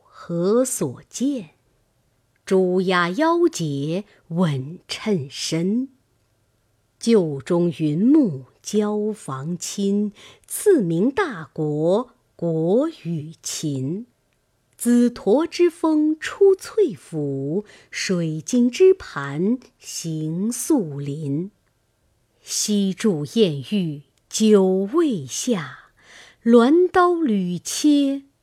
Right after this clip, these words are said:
空分纶。黄门飞控不动尘，玉厨落翼送八珍。箫鼓哀吟赶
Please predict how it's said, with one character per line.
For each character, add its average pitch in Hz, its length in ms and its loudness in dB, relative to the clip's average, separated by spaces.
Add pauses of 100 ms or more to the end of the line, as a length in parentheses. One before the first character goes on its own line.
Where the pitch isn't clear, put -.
(100)
空 262 600 0
分 185 600 0
纶。 139 540 -6 (840)
黄 175 440 -2
门 185 420 0
飞 311 360 2
控 180 520 -4 (200)
不 190 240 -2
动 277 340 2
尘， 151 600 -4 (340)
玉 320 300 2
厨 185 320 -2
落 302 380 6
翼 160 500 -4 (160)
送 185 600 -2 (100)
八 165 480 -4
珍。 202 480 -2 (960)
箫 240 580 2
鼓 190 220 2
哀 214 260 -2
吟 190 640 0
赶 220 340 -2